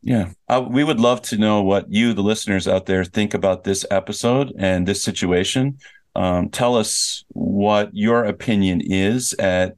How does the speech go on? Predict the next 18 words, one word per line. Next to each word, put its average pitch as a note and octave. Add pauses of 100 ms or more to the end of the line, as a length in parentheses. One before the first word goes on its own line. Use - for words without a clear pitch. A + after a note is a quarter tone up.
(140)
A G#2
to G#2+
Z G2+
English G2
Podcast F#2+
at F#2+
gmail F#2+
dot F2
com, G2+ (380)
A G2+
to G#2+
Z G2
English F#2+
Podcast F#2+
at F#2+
gmail F#2
dot F#2
com. G#2